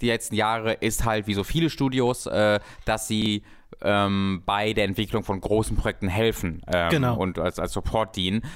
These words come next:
Speaker 1: Äh, und das, also das bietet sich ja geradezu an für einen Rockstar. Du hast hier Leute, die wissen, was für Spiele du machen willst, die Erfahrung mit dieser Art von Spielen haben, die Expertise bereits haben auf dem, auf dem Gebiet, in, also was heißt, ähm,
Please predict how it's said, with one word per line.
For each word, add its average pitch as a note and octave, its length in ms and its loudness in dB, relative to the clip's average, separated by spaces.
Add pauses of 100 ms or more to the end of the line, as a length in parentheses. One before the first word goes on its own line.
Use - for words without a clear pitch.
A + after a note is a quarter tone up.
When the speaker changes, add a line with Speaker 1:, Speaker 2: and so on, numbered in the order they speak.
(120)
Speaker 1:
Äh, F#2 240 0
und G2 180 0
das, G#2+ 220 -4 (400)
also A2 180 0
das G#2+ 140 0 (160)
bietet B2 220 0
sich A2 140 -2
ja A2+ 60 2
geradezu G2+ 440 -4
an F#2+ 240 -2
für G2 200 0
einen E2+ 200 0
Rockstar. F2+ 400 -2
Du E2+ 100 -4
hast F2+ 140 -2
hier G2 120 -2
Leute, F#2+ 460 2 (240)
die G2+ 220 0
wissen, A2+ 260 0
was B2 140 -4
für G2+ 120 -2
Spiele C3 340 0
du C3+ 100 2
machen B2+ 280 0
willst, B2 220 0
die A2+ 60 2
Erfahrung A#2 420 0
mit A2+ 100 0
dieser G#2 200 0
Art G#2 180 0
von G2 140 -4
Spielen C3 340 0
haben, A#2+ 280 2 (280)
die G2+ 300 0 (180)
Expertise D3+ 680 0
bereits B2 340 0
haben B2 240 2
auf G#2 160 2
dem, A2+ 240 2
auf G#2 100 2
dem A#2 140 -2
Gebiet, A2+ 400 -2
in, G2 240 -4
also F#2+ 380 -2
was F#2 260 -6
heißt, G2+ 480 -4
ähm, F#2+ 340 -2